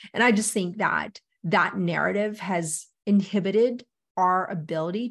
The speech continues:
to create a beautiful and meaningful experience and home for our children. And wealth could be defined in whatever number you think it could be,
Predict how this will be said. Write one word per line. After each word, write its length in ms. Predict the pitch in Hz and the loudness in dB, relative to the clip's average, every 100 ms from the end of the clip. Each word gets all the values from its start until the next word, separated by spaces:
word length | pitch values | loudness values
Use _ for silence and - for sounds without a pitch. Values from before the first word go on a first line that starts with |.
| 240 | -10
to 100 | 202 | -8
create 260 | - 170 | -2 -2
a 60 | 160 | -2
beautiful 500 | 160 175 170 - 175 | -6 -6 -6 -6 -4
and 140 | 170 | -2
meaningful 480 | 156 156 160 160 156 | -2 -4 -6 -6 -8
experience 680 | - - - 160 165 220 - | -8 -12 -8 -6 -4 -4 -4
and 80 | 170 | -6
home 260 | 147 156 165 | -6 -6 -8
for 180 | - | -6
our 60 | 147 | -8
children. 500 | - - - - 202 - - - - - _ | -8 -10 -12 -12 -12 -16 -20 -20 -20 -20 _
And 500 | 196 175 170 175 160 - _ _ _ - | 0 2 2 0 0 -6 _ _ _ 0
wealth 460 | 190 190 233 254 | 4 4 4 0
could 220 | - 185 156 | -2 -4 -4
be 120 | 180 | -6
defined 520 | 180 - 170 165 170 | -6 -4 -4 -2 -4
in 120 | 170 | -4
whatever 280 | 160 156 170 | -2 -2 -2
number 260 | 170 160 165 | -2 -2 -6
you 200 | 170 165 _ | -8 -12 _
think 220 | 156 170 | -6 -4
it 80 | 202 | -4
could 160 | 208 202 | -4 -2
be, 300 | 220 220 | -2 -4